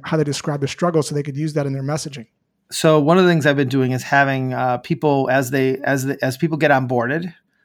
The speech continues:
Speaker 2: like, to, to, to your product, is, like, have the salespeople sit on the onboarding, but don't, don't worry about the mechanics of the onboarding, listen to the words they say,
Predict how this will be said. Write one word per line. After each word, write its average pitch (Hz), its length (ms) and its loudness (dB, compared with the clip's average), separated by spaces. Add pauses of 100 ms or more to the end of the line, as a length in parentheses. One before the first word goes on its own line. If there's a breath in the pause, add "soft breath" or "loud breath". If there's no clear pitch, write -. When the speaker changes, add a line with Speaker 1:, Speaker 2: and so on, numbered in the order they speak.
(360)
Speaker 2:
like, 135 180 -2
to, 135 480 0
to, 143 300 -2
to 151 160 -2
your 135 120 2
product, 143 480 2
is, 135 140 -4
like, 135 140 -2
have 156 180 0
the 143 60 -4
salespeople 139 520 -4
sit - 220 -2
on 135 100 0
the 139 80 -4
onboarding, 127 460 -4
but 123 220 -8
don't, 156 300 4 (240)
don't 170 200 2
worry 165 180 2
about 139 260 0
the 139 40 -6
mechanics 135 520 -6
of 123 80 -8
the 139 80 -4
onboarding, 127 640 -6 (580 loud breath)
listen 185 500 2
to 170 120 0
the 151 120 2
words 143 400 0
they 131 180 -2
say, 113 560 -4